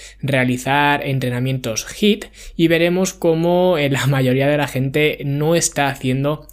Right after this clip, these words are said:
entrenamientos hit, aunque cree que sí que lo está haciendo. Y antes de meternos, eh, con el hit, hablamos, eh, de la Academia de Fitness en la Nube, la plataforma para verte mejor, sentirte mejor y rendir mejor,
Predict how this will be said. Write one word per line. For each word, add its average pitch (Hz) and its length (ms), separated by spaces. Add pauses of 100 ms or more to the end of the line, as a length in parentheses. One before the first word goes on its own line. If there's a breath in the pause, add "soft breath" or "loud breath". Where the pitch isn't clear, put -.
(100)
entrenamientos 123 840
hit, 233 360
aunque 127 340
cree 139 300
que - 120
sí 123 160
que 120 120
lo 113 80
está - 160
haciendo. 170 400 (400 loud breath)
Y 175 80
antes 220 260
de 214 100
meternos, 175 760
eh, 120 200
con 131 200
el 117 140
hit, 202 380
hablamos, 151 720
eh, 123 100
de 117 80
la 113 120
Academia 127 340
de 117 100
Fitness 113 340
en 104 60
la 104 60
Nube, 208 240
la 147 140
plataforma 127 560
para 139 320
verte 120 320
mejor, 170 420
sentirte 120 440
mejor 170 400
y 135 100
rendir 120 380
mejor, 170 360